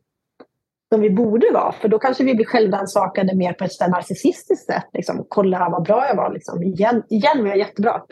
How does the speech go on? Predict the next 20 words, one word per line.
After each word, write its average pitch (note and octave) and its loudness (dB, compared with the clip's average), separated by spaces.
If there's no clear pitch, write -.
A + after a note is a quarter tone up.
<laughs> - 2
Det F4 4
blir C#4 0
liksom C4+ 0
slutsatsen. - 0
Och B3+ -2
då C4+ 4
har D4 0
man F#4+ 4
ju F4+ 4
inte D4 0
kommit B3+ 0
någonstans. A3 -4
Alltså, G3+ -2
jag A3+ 2
tänker B3+ 2
det A#3+ 2
här G#3+ 0
att G3+ -2
kunna G3+ 0